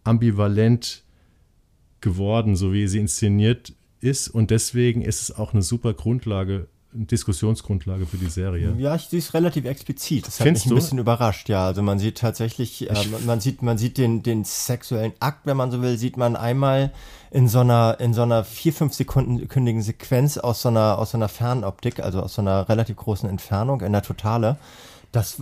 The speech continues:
Speaker 2: da hab ich gedacht, so, ach, das macht man heutzutage noch so. Ich dachte, das macht man eher im Anschnitt.
Speaker 1: Du meinst jetzt, wie es inszeniert ist, ne?
Speaker 2: Genau.
Speaker 1: Ich find, wie es rüberkommt, weil letztendlich
Speaker 2: Ach so,
Speaker 1: wird ja
Speaker 2: das,
Speaker 1: immer
Speaker 2: ja.
Speaker 1: gefragt,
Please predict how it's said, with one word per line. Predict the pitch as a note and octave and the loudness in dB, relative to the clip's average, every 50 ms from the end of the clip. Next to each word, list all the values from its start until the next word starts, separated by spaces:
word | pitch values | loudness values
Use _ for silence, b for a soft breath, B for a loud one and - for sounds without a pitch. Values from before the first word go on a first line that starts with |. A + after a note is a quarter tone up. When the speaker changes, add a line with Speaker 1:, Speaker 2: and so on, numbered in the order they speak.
| - - | -8 -4
Speaker 2:
da | - C3+ | -2 -2
hab | C3+ E3 | -2 -2
ich | D3+ - | -4 -2
gedacht, | D3+ D#3 D3+ D3 | -2 -2 -2 -2
so, | - D#3+ B2 | -2 -6 -4
ach, | C#3+ D3+ - | -4 -6 -6
das | - C#3 - - | -6 -6 -4 -4
macht | D3+ C#3+ - | -4 -2 -2
man | C3 A2 | 0 2
heutzutage | G2+ G2+ G2 - A2 G2 F#2+ F#2+ G2 G2 | 2 2 0 -2 -4 -2 0 0 0 0
noch | F#2+ F#2+ | 0 -2
so. | - - A#2+ | -2 -4 -4
Ich | B2 A2 | -6 -4
dachte, | - C3+ A2 - - A#2 | -4 -4 -4 -4 -4 -2
das | A#2 G#2 - | -2 -2 0
macht | B2+ A2+ G2+ - - | -2 -2 0 0 0
man | A#2+ A2 | 0 2
eher | G#2 A2+ A2+ | 2 2 2
im | A2+ | 2
Anschnitt. | - G2+ G#2+ G2 - - - E2 D2+ - - - _ - | 2 0 -2 -2 -2 -2 -4 -4 -4 -8 -16 -20 _ 2
Speaker 1:
Du | A#2 G#2 | 4 6
meinst | G#2 G#2 A2 A2 | 6 6 6 6
jetzt, | - A2+ G2 - | 4 2 2 2
wie | A2+ | 2
es | A2 G2 | 2 4
inszeniert | A#2+ A#2 G#2 - - G#2+ G2+ G#2 G#2+ A#2 - - | 2 2 2 2 4 4 6 8 8 6 6 4
ist, | G2 E2 - | 0 2 4
ne? | G#2+ G#2+ | 6 8
Speaker 2:
Genau. | D3 C3+ | 8 6
Speaker 1:
Ich | A2+ F#2 | 6 6
find, | - C3+ C3+ B2 - - G#2 | 6 6 6 6 2 -4 -8
wie | G#2+ G#2+ A2 B2 | -4 2 2 2
es | B2 A2 - - - | 2 2 0 0 2
rüberkommt, | C3 D3 D3 D3 A2+ G2 - - F#2 F2 F2+ E2+ | 2 4 4 4 4 4 2 2 2 2 4 4
weil | - G2+ | 4 4
letztendlich | G#2+ A2 - - A#2 - D#3 | 4 4 2 2 4 6 6
Speaker 2:
Ach | C#3+ | 8
so, | C3 F#3 | 8 8
Speaker 1:
wird | C3 - | 8 6
ja | B2+ | 6
Speaker 2:
das, | A#2 C3+ | 6 6
Speaker 1:
immer | D3+ D#3+ D3+ | 8 8 8
Speaker 2:
ja. | C#3 | 6
Speaker 1:
gefragt, | B2+ C3 - - C3+ C3 - B | 6 2 4 4 4 4 4 B